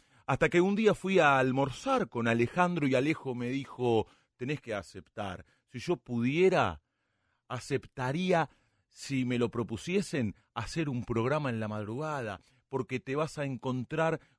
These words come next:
con una audiencia incondicional y aparte va a ser tu programa, lo vas a armar como vos querés, vas a decir lo que vos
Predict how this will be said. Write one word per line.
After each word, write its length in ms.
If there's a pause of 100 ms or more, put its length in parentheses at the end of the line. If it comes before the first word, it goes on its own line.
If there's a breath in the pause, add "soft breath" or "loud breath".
con 140
una 120
audiencia 720
incondicional 1160 (240)
y 80
aparte 420
va 160
a 60
ser 220 (140)
tu 180
programa, 760 (220)
lo 160
vas 240
a 180
armar 380
como 280
vos 240
querés, 500 (180)
vas 280
a 60
decir 300
lo 160
que 120
vos 200